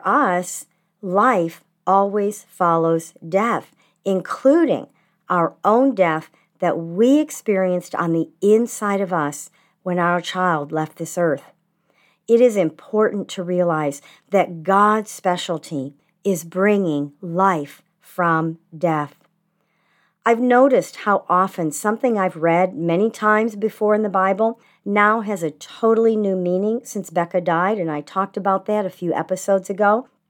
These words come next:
And I want to end this portion today of the podcast. I know this is short, but I want to close this part out by sharing one of those scriptures with you. And it's Job chapter fourteen, verse seven,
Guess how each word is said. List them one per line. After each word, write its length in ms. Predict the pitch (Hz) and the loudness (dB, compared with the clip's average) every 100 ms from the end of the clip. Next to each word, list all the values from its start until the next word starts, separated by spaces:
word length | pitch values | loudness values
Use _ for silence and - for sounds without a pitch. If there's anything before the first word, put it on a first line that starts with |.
| _ - | _ -4
And 140 | 208 | 0
I 140 | 196 190 | 0 -2
want 320 | 208 233 262 - | 0 2 2 -2
to 340 | 254 233 233 | 0 2 2
end 260 | 208 208 190 | 2 0 0
this 260 | 180 220 - | 0 -2 -2
portion 540 | - 196 185 190 180 | 2 2 2 -2 -4
today 500 | - 170 170 165 170 | -2 0 4 4 4
of 280 | 170 175 170 | 4 0 -2
the 100 | 180 | -6
podcast. 840 | - 175 165 - 165 170 233 - | 0 0 0 -2 0 0 -2 -8
I 80 | 160 | -4
know 180 | 160 170 | -2 -4
this 220 | 208 - | -4 -4
is 80 | 233 | -4
short, 480 | - 196 208 285 - _ _ - | 2 4 4 2 -6 _ _ 2
but 100 | 208 | 4
I 80 | |
want 260 | 202 214 247 | 4 4 2
to 180 | 254 - | 2 0
close 380 | - 226 220 214 | -2 2 2 0
this 160 | 214 - | -4 -4
part 320 | - 233 233 | 0 0 2
out 280 | 170 165 - - - | 2 2 0 -12 -6
by 160 | - 214 | 0 0
sharing 540 | - - 285 240 190 | 0 4 4 4 0
one 500 | 190 180 180 175 185 - | -2 0 2 2 -2 -4
of 120 | 208 185 | 0 2
those 160 | 185 | 2
scriptures 480 | - 202 - 202 165 | 0 -4 -2 -4 0
with 240 | 170 170 | -2 0
you. 240 | 175 147 - - _ _ | 0 -2 -2 -12 _ _
And 140 | 208 202 | 0 0
it's 160 | 202 | -2
Job 560 | 185 190 196 196 208 208 _ | -8 0 4 4 4 -4 _
chapter 400 | - 190 180 196 | -6 -4 -2 -4
fourteen, 640 | 185 - 185 175 - 185 180 | -8 0 0 0 -6 -6 -4
verse 280 | 165 175 - | 0 -2 -2
seven, 500 | - 160 156 143 | -4 -2 -2 -6